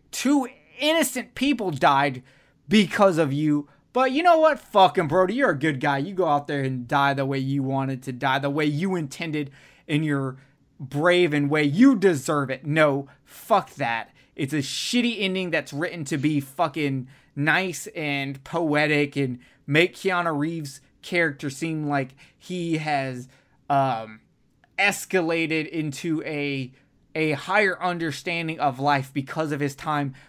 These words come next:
with Bodhi, where his cliche ass then walks away and is like, "He's not coming back." And then he throws his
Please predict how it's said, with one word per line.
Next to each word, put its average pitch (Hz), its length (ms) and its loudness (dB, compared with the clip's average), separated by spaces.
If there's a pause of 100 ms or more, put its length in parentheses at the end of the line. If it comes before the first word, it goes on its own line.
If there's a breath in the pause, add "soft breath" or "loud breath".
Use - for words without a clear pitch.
(120 soft breath)
with 139 280 0
Bodhi, 147 480 2 (180 loud breath)
where 156 180 0
his 143 220 -2
cliche 170 580 -2
ass 147 220 0
then 143 200 -4
walks 151 320 -2
away 135 520 0 (200 soft breath)
and 143 80 -2
is 135 80 0
like, 139 240 0
"He's 139 240 -6
not 143 280 -2
coming 156 280 -8
back." 175 320 2
And 151 160 -6
then 151 100 -8
he 151 100 -6
throws 156 420 -6
his 143 180 -6